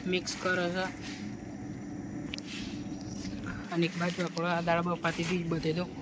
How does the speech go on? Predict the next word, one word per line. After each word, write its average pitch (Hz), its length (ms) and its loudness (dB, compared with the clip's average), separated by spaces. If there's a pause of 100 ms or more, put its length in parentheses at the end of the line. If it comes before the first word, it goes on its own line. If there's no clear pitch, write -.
(2250)
હમ. 226 1300 6